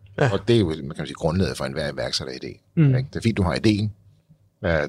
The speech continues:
Speaker 2: det er også rigtig fint, du har en rigtig stærk energi, og, og, og så folk tror på dig. Men så skal der også være forretning i det. Der skal være
Speaker 1: Ja.
Speaker 2: et formål, ikke? Der skal
Speaker 1: Ja.
Speaker 2: være brug for dit produkt.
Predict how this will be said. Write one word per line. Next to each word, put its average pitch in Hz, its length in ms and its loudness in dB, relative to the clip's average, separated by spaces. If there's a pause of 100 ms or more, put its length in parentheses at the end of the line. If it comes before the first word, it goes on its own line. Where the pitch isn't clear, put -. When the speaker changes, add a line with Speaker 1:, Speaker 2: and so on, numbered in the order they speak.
Speaker 2:
det 92 60 0
er 85 40 4
også 87 300 2
rigtig 101 220 2
fint, 95 140 0
du 95 60 -2
har 82 100 -2
en 73 100 -2
rigtig 78 160 -2
stærk 87 360 2
energi, 92 420 -4 (140)
og, 76 240 -4
og, 65 220 -4
og - 100 -4
så - 80 -2
folk 76 200 -2
tror 101 200 4
på 95 100 -4
dig. 90 300 2 (760)
Men 87 80 -8
så 85 120 2
skal 92 180 0
der 71 60 4
også 71 220 2
være 78 160 4 (600)
forretning 76 420 0
i 65 40 -6
det. 76 120 -8
Der 80 80 -2
skal 76 200 0
være 67 200 0 (480)
Speaker 1:
Ja. 135 140 6
Speaker 2:
et 110 80 -4
formål, 80 440 2
ikke? 101 120 0
Der - 60 -4
skal - 120 2
Speaker 1:
Ja. - 40 6
Speaker 2:
være 80 100 4 (300)
brug 101 240 4 (280)
for 104 80 4
dit 85 140 -2 (100)
produkt. - 440 -6